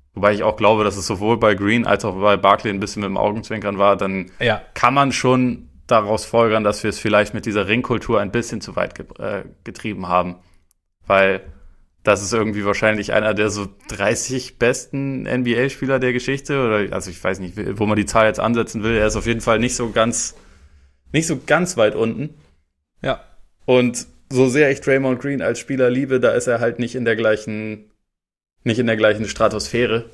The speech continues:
Speaker 1: Und dann ist das halt einfach irgendwie ein bisschen, ja, <laughs> bisschen hart. Und dass es dann auch noch Leute gibt, die denken, das wäre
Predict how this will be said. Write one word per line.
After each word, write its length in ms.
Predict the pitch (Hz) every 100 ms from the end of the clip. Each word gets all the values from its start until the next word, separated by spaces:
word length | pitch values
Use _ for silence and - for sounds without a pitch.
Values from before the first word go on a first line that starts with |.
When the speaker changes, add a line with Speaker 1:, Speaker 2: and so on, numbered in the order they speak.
| -
Speaker 1:
Und 420 | 107 104 104 -
dann 240 | 101 104
ist 180 | 95 -
das 160 | - -
halt 160 | -
einfach 300 | - - -
irgendwie 280 | - 120 -
ein 100 | 110
bisschen, 420 | 101 - 104 104 - _ _ _ _ - _ _ _ _ _ _ _ _ -
ja, 320 | 110 95 90 - - - -
<laughs> 380 | - - - _
bisschen 340 | 127 127 104
hart. 340 | 87 92 92 - -
Und 800 | 85 - - 101 92 87 - -
dass 160 | 98
es 140 | 104 95
dann 200 | 95 95
auch 100 | 95
noch 160 | 90 90
Leute 280 | 92 90
gibt, 240 | 92 95 -
die 120 | 95
denken, 340 | 95 90 92
das 240 | 90 87 -
wäre 380 | 95 92 92